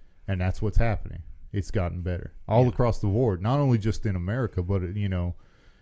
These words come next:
Speaker 1: India's, you know, getting better deals. We have a better deal between Canada and Mexico.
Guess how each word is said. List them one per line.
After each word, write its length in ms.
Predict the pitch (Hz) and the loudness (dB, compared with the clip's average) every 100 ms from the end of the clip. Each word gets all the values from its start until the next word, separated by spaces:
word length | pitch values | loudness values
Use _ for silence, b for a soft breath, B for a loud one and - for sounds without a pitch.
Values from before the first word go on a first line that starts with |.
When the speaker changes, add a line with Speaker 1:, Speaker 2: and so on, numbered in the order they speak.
| b | b
Speaker 1:
India's, 580 | 101 107 104 107 101 - | -2 2 4 4 2 -2
you 160 | 107 107 | -4 -2
know, 260 | 92 90 | 0 -2
getting 320 | 90 107 98 90 | -2 -2 -2 0
better 220 | 98 95 | 0 2
deals. 540 | 87 98 98 92 - | 2 2 4 2 0
We 100 | 95 | 0
have 140 | 92 87 | 2 0
a 40 | |
better 320 | 85 90 95 87 | -2 0 0 0
deal 260 | 87 95 | 0 0
between 340 | 90 - 95 90 | -2 -4 -4 -2
Canada 460 | 101 95 95 92 | 0 2 2 2
and 240 | 92 90 90 | 0 -2 -2
Mexico. 600 | 101 - 98 98 92 | -2 -2 -2 0 0